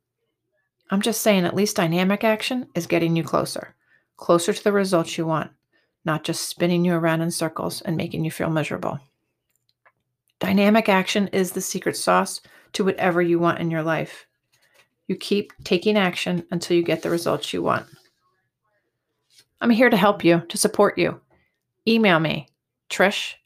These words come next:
at core health coach dot com, and tell me what you're committed to over the next thirty days. What will you take action on? It's been my pleasure to talk to you today,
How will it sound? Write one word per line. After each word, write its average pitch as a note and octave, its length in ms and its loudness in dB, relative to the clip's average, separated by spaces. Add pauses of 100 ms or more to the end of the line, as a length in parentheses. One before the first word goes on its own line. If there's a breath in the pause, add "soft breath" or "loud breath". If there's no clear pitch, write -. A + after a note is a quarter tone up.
at - 140 -6
core F3+ 240 2
health F#3+ 300 0
coach G#3 380 -4
dot F3 220 -2
com, F#3 380 0 (400)
and F#3+ 120 0
tell G#3 240 0
me F3 220 2
what F#3 240 0
you're F#3+ 160 2
committed D#3+ 420 -2
to - 300 -4
over E3+ 160 -2
the E3+ 80 -2
next E3 280 -6
thirty D#3+ 300 0
days. - 420 -6 (360)
What - 220 2
will G3+ 80 6
you F#3+ 100 4
take F#3+ 260 0
action - 360 -4
on? - 260 -10 (1160)
It's F#3 120 -8
been F3+ 160 2
my F3 140 2
pleasure F3 340 0
to E3+ 60 -4
talk F3 240 0
to - 80 -6
you G3 80 -2
today, G#3 440 0